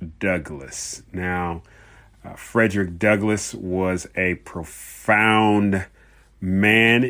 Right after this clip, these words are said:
in the nineteenth century. He was a former slave and became one of the most photographed, uh, men in the world at his time. He was also a strong abolitionist,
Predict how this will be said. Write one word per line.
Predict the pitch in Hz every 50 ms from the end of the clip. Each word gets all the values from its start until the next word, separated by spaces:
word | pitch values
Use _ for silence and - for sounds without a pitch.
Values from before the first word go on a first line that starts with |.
| 127 -
in | - 101 98 95 92 92 90 85 82
the | 85 90 90 87 87 85
nineteenth | 82 87 87 92 98 101 101 98 - - 101 95 90
century. | - - - 117 113 113 - 127 123 120 120 120
He | 113 110 - 98 98 98 98 98 98 95 95 95 - - - _ _ - _ _ _ _
was | - 104 -
a | 92
former | - - 117 113 117
slave | 120 - - 139 143 156 139 98 76 - - -
and | 92 85
became | 87 90 - - 104 104 104 101 104 101 98 95 98
one | 98 101 101 104
of | 101 98 95 92 87 87
the | 92 95 95 95 90
most | 90 87 87 85 - -
photographed, | - - - 117 113 117 117 104 101 107 110 110 110 110 107 107 - - - - _ _ _ - _ - - - _ - _ _ _ _
uh, | - - 98 98 - -
men | 107 104 95 95 98 101 104 110 113 117 120
in | 127 123 - 104 101 95
the | 92 87
world | 82 82 85 87 98 107 117 127 139 156 185 185 190 - _ _ _ _ _ _ _ _ - - - - _ -
at | 92 90
his | 87 92 90 -
time. | - - 107 104 110 123 131 139 151 160 - _ _ _ _ _ -
He | - 87 87
was | 82 80
also | 95 95 98 92 - - 113 98 95 98
a | 92 90 90 87 87
strong | 82 - - - - - 110 104 104 104 104 101 101
abolitionist, | 101 92 92 92 90 92 90 95 104 107 - - 104 101 98 95 - - - -